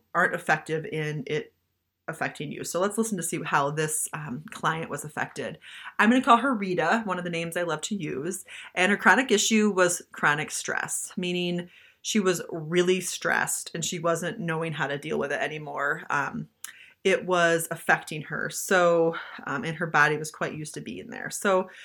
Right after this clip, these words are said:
what I do when I meet with clients is I kinda look at the facts, right? This is, like, looking at the health, the overall health. So the mental part was she was having anxiety. She'd been on anxiety meds for a short time,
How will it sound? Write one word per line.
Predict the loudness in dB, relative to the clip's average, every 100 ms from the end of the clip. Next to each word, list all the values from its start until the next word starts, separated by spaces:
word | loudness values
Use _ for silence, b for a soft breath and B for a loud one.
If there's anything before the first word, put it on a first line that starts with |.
| B B B 4
what | 8
I | 8
do | 8
when | 6
I | 6
meet | 4
with | 0
clients | 2 2 2 0
is |
I | 0
kinda | 0 0
look | 0 -2
at | -6
the |
facts, | -4 -4 -4 -4
right? | -2 -2 -2
This | -4 -6
is, | -6
like, | -6 -6
looking | -6 -6
at | -6
the | -6
health, | 0 2 0 -4
the | -4
overall | -2 0 0 0
health. | 0 -4 -8 -10
So | -8 0 4 6 4 2 B B
the | 6
mental | 10 10 6 2 0
part | 4 4 4 4
was | 4 4 2 0 -2
she | 0
was | 2 2
having | 4 4
anxiety. | 2 2 4 4 0 -4
She'd | -6 -6
been | -4
on | 0
anxiety | 0 2 0 0
meds | -4 -6
for | -6 -6
a |
short | -4 -4 -6 -4
time, | 0 0 -2